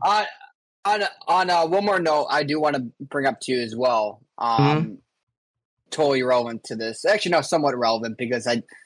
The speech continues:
Speaker 1: thought about this 'cause I watched a review, a Fantano review on this album. Did you check out that Kid Cudi album?
Speaker 2: Nah, I don't, I don't, I don't b-, believe I did. W-, was that, w-, was that,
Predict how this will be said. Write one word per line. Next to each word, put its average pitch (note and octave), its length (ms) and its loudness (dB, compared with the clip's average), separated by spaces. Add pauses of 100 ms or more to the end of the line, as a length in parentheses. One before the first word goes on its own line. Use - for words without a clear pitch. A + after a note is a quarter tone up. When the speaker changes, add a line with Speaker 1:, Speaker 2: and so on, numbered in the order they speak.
(300)
Speaker 1:
thought F3 200 6
about C#3 200 4
this C3 120 -6
'cause B2+ 120 -6
I B2+ 80 6
watched C3 320 4
a A#2+ 60 -2
review, A#2 320 -8
a - 60 -2
Fantano D#3 600 2
review C3 300 2
on B2+ 140 4
this A#2 180 -8
album. A2+ 260 -2
Did B2 120 -6
you G3+ 120 2
check G3 260 0
out F3+ 180 0
that D3+ 140 -2
Kid D3+ 180 -2
Cudi C#3+ 280 -2
album? D#3 280 0 (1080)
Speaker 2:
Nah, F2 760 2 (420)
I G#2+ 60 2
don't, G#2+ 240 0
I A#2 120 4
don't, G#2 160 0 (240)
I G3+ 80 4
don't G3 200 2
b-, F#2 80 0
believe F#3 320 2
I D#2+ 80 2
did. F#2 320 0 (280)
W-, G#2 220 4
was G#2+ 140 4
that, C#3 260 0 (180)
w-, G2+ 420 2 (120)
was G#2 220 2
that, A#2+ 260 2